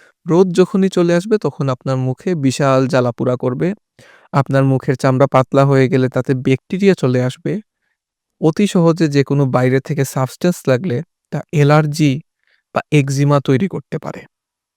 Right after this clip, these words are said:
তখন আপনি কি করবেন? আবারও স্টেরয়েড দিবেন। আবারও যখন স্টেরয়েড দিবেন, তখন তা আপনার প্রদাহ কমাবে এবং আপনার আরাম লাগবে। তো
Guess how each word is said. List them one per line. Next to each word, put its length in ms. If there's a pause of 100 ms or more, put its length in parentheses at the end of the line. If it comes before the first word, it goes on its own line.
(480)
তখন 240
আপনি 240
কি 140
করবেন? 360 (540)
আবারও 360
স্টেরয়েড 460
দিবেন। 280 (600)
আবারও 320
যখন 280
স্টেরয়েড 480
দিবেন, 260 (260)
তখন 260
তা 100
আপনার 260
প্রদাহ 340
কমাবে 440
এবং 240
আপনার 340
আরাম 300
লাগবে। 340 (1400)
তো 40